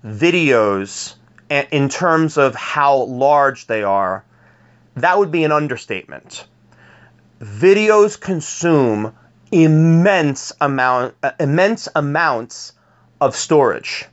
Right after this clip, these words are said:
And what needs to happen is, I'm not gonna get into all the specifics, but there's a way to take that information to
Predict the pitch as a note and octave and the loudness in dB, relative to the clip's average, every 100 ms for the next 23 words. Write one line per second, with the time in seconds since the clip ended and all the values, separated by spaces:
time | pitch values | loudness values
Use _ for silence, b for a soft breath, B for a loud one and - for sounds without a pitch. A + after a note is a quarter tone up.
0 | _ _ _ _ _ _ B B B B | _ _ _ _ _ _ B B B B
1 | B _ _ _ _ _ _ E3 D#3+ D#3+ | B _ _ _ _ _ _ -2 0 0
2 | D3 D#3+ F3 G3+ A#3+ - F#3 - G3 G3 | 0 0 0 -2 -2 -6 -8 -4 -2 0
3 | G3 D3 C3 A#2+ D3+ D#3+ F#3 G3 E3 E3 | -2 -2 -4 -4 -2 -2 -2 -4 -2 -2
4 | D#3 E3 D3+ C3+ C3 - C#3+ - F3 - | -2 0 0 0 -4 -4 -6 0 -2 0
5 | G2+ F#2 - - - B B B A#2 D#3 | -2 -4 -10 -10 -14 B B B -4 0
6 | D#3+ C#3 D3 D#3+ D3+ D#3+ C#3+ C3 D3+ G3+ | 0 -2 0 0 0 -2 -2 -2 0 2
7 | F#3+ C#3 A#2 A#2 B2+ _ _ _ - - | 2 0 -2 -4 -8 _ _ _ -10 0
8 | D#3 - - B2 G3+ G3 - G3+ F#3+ F#3 | 0 0 -6 -2 0 0 0 0 2 2
9 | E3+ F3 D#3 D#3+ F3 D3+ B2 E2+ C#2+ - | -2 -6 -2 0 0 -2 -6 -6 -8 -14
10 | _ _ _ B B B B B B - | _ _ _ B B B B B B -8
11 | - F3 D#3 D3+ C#3+ C#3+ | -2 4 4 4 4 0